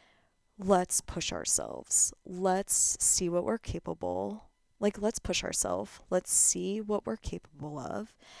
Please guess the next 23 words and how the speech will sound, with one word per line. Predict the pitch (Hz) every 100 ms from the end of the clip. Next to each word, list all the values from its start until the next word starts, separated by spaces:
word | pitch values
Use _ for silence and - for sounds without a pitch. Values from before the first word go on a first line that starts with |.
| - - _ -
And | 233 240
let's | 233
just | 196 -
do | - 320
it. | 254 190
Let's | 190 -
get | - -
out | 214
of | 247
the | 240
comfort | - 247 208 -
zone. | 196 175
Let's | 180 - - - - - _ -
grow | 190 208 240
a | 226
little | 180 170
bit | 92 92 107 -
in | 202
this | 214 226 -
area." | 247 311 285 202 - - - - - - _ _ _ _ _ _ _ _ -
And, | 254 247 247 247 240 -
you | 226 262
know, | 262 262 262 262 262